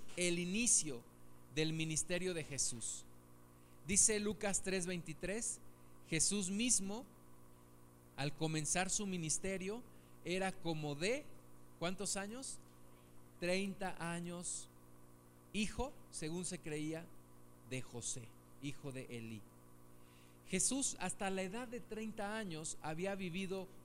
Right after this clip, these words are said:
una vida privada completamente. Había permanecido oculto en una pequeña villa llamada Nazaret en la región de Galilea.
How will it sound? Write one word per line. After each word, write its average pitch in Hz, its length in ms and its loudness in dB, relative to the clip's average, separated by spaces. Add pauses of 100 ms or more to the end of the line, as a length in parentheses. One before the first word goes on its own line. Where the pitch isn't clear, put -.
(180)
una 196 320 2
vida 175 420 -2 (300)
privada 151 540 -4
completamente. 127 880 -6 (500)
Había 190 340 2
permanecido 190 920 0
oculto 175 680 -2 (440)
en 160 180 4
una 208 240 0
pequeña 196 540 -2
villa 170 360 0
llamada 160 460 -2
Nazaret 151 540 0 (160)
en 139 160 0
la 139 80 2
región 151 460 -2
de 143 100 0
Galilea. 123 520 -2